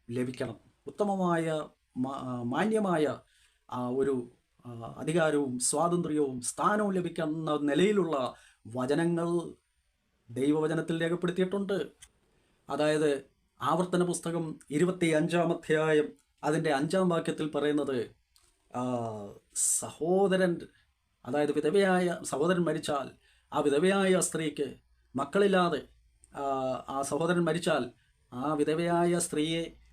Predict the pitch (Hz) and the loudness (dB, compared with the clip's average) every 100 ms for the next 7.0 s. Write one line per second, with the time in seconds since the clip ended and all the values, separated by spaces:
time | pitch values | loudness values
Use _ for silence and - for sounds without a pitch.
0 | - 143 151 151 156 180 170 139 147 160 | -8 -6 -2 -2 -2 -2 -2 0 0 0
1 | 165 165 175 - 147 156 170 165 165 160 | 2 2 0 0 -2 -2 -2 -4 -6 -8
2 | 175 - - - - 135 131 123 123 135 | -10 -14 -20 -16 -6 -2 0 0 0 2
3 | 170 175 165 160 165 175 - _ - 143 | 2 2 2 0 0 -4 -14 _ -4 0
4 | 175 180 175 160 - _ _ _ 107 127 | 4 2 0 -6 -8 _ _ _ -6 -6
5 | 151 170 160 147 147 - 120 135 143 175 | -4 -2 2 2 0 -4 -4 2 4 4
6 | 190 190 156 - 147 170 175 180 165 127 | 4 2 0 -4 -2 -2 0 0 0 -4